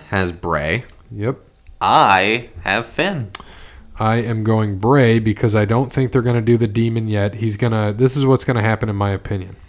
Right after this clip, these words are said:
Speaker 2: And I think that he's gonna come out Finn Balor, and The Fiend, Bray Wyatt's gonna win,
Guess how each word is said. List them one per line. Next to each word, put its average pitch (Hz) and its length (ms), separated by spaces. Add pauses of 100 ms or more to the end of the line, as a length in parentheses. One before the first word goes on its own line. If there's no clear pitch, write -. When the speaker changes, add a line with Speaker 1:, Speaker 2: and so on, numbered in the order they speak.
(420)
Speaker 2:
And 113 460
I 110 140
think 127 320
that 113 160
he's 107 140
gonna 104 140
come 110 140
out 113 180
Finn 120 220
Balor, 101 400 (460)
and 110 340
The 98 40
Fiend, 127 460 (280)
Bray 107 180
Wyatt's 110 300
gonna 123 160
win, 107 360